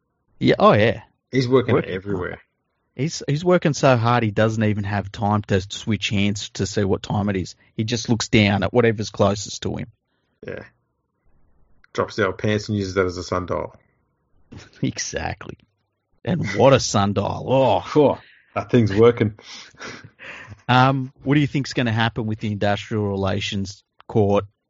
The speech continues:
Speaker 1: and what they will rule for the referees? I think we're gonna see two, two referees.
Speaker 2: Referees will win. Um, and V'landys will have to decide between either paying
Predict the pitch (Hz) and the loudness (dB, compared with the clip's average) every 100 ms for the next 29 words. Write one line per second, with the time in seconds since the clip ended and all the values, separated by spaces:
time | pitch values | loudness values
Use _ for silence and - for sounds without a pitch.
0 | _ _ 120 110 107 101 110 104 110 110 | _ _ -2 2 2 2 2 4 4 4
1 | 101 107 107 101 110 110 104 101 104 - | 4 0 0 -2 -2 0 0 -2 -6 -10
2 | - 117 104 98 110 101 - 123 120 139 | -2 0 0 0 -2 -2 0 0 0 -2
3 | 135 117 117 107 113 107 104 - - _ | 2 2 2 0 2 2 2 -6 -20 _
4 | - 120 104 - - 131 101 98 98 95 | 0 2 2 -2 -2 2 4 4 4 0
5 | 92 95 95 - - _ _ _ _ _ | 0 0 -2 -6 -12 _ _ _ _ _
6 | 127 123 127 120 110 104 110 120 113 - | -4 -2 2 2 2 0 -2 -4 -8 -16
7 | _ _ _ _ _ _ _ _ _ _ | _ _ _ _ _ _ _ _ _ _
8 | - 107 104 104 104 104 104 101 101 107 | -2 0 2 4 2 0 -4 -8 -14 -20
9 | _ _ _ 120 117 113 110 107 117 117 | _ _ _ -4 0 2 0 -2 -2 0
10 | 110 107 110 104 104 - 101 101 - 101 | 0 0 -2 -2 -4 0 -2 -2 -6 -4
11 | 98 92 104 95 92 - 98 101 101 98 | -4 -2 -2 -2 -6 -2 0 2 0 -2
12 | 92 | -6